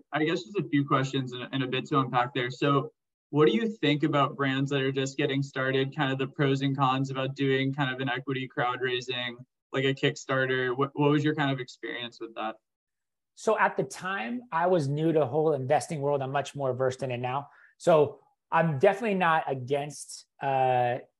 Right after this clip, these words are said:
Speaker 2: raising money, but I'm also not for it. It just needs to be, like, right for what you need to do, and always try to raise less if it's in,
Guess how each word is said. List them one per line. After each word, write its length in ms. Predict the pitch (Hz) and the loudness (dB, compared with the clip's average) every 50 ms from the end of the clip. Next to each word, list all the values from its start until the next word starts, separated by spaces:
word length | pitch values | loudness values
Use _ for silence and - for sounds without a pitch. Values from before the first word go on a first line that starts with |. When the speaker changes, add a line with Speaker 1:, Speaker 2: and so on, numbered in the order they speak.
| _ _ _ _ - | _ _ _ _ -8
Speaker 2:
raising 520 | 160 131 139 143 147 147 135 151 156 151 | -4 0 2 2 2 2 0 -2 -4 -4
money, 440 | 147 143 143 151 151 151 160 170 165 - _ - | -4 -4 -4 -4 -6 -8 -8 -10 -12 -14 _ -2
but 160 | 151 156 139 | 2 2 4
I'm 120 | 135 135 147 | 4 6 6
also 300 | 151 156 151 - 170 151 | 6 6 6 4 -2 -4
not 260 | 139 139 131 123 - | -2 -4 -6 -6 -8
for 380 | - - - 143 135 143 156 170 | -10 -4 0 2 4 4 4 4
it. 180 | 202 220 - - | 2 2 -2 -8
It 240 | - 151 151 151 147 | -8 -6 -6 -6 -6
just 260 | 131 139 165 - 127 | -6 -8 -8 -6 -4
needs 220 | 151 156 160 147 - | -4 -2 -2 -2 -2
to 80 | 170 | -4
be, 160 | 147 147 143 135 135 156 185 175 | -4 -4 -4 -6 -6 -8 -10 -6
like, 200 | 147 131 127 110 | -4 -2 -2 -2
right 320 | 120 123 131 135 135 127 - | -2 -2 -2 -2 -2 -2 -4
for 80 | - | -4
what 200 | 139 135 135 131 | -2 -2 -2 -2
you 80 | 123 127 | -4 -6
need 140 | 127 127 123 | -6 -4 -4
to 80 | 127 | -4
do, 320 | 120 120 127 127 131 147 151 - _ _ - | -2 0 2 2 2 2 0 -6 _ _ -6
and 120 | 147 151 - | -6 -2 4
always 540 | 160 156 175 180 185 185 160 131 - - _ _ - | 6 6 8 8 6 4 2 0 -8 -14 _ _ -4
try 160 | - 170 165 | 0 2 2
to 80 | 151 147 | 4 4
raise 260 | 147 147 139 131 127 | 4 4 2 2 0
less 500 | 139 135 135 139 156 160 - - - - _ _ _ _ _ | 0 2 2 2 2 0 -4 -12 -16 -20 _ _ _ _ _
if 180 | - 139 127 - | -8 -8 -4 -2
it's 340 | 147 131 - - - - - - | -2 -2 -2 -4 -10 -14 -12 -10
in, 160 | 151 135 | -8 -8